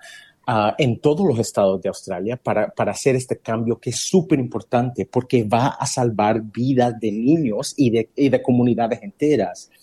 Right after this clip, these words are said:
En el territorio del norte hubo una situación que todos los niños que estaban en la cárcel eran aborígenes. Y no es porque los niños aborígenes son más criminales, para nada.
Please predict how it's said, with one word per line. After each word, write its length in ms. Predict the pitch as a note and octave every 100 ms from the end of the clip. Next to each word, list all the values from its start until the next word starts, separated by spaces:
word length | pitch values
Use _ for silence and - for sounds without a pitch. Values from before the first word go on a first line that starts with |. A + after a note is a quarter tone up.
| -
En 200 | - A#2+
el 100 | A#2
territorio 480 | - - A#2+ C3 B2+
del 160 | C#3 A#2+
norte 420 | B2+ D3+ - A#2
hubo 300 | C#3+ C3 C#3
una 400 | C3+ C3 C#3 C3+
situación 580 | B2 C#3 - B2 C#3+ C#3
que 120 | C#3
todos 500 | B2+ _ F3+ F3 E3 D3+
los 180 | C3+
niños 380 | B2 C#3+ B2 G2
que 100 | -
estaban 420 | A#2+ - A#2 A#2+
en 80 | A#2
la 80 | A2
cárcel 460 | - C3+ - F3 F3 - - _
eran 340 | D3 C3 A#2
aborígenes. 720 | G#2 G2+ F#2+ G2+ F#2+ F2+ E2+ - -
Y 100 | -
no 100 | C#3+
es 80 | G3+
porque 240 | G#3+ G3+ F#3+
los 140 | D3+
niños 300 | C#3+ D3+ C3
aborígenes 540 | C3+ A#2+ B2 B2+ A#2 -
son 180 | C#3
más 160 | C3 C3
criminales, 800 | - A#2 G#2 G2+ C3 A#2+ G2+ -
para 200 | - C3
nada. 500 | B2 C3 C#3+ G#2+ F2+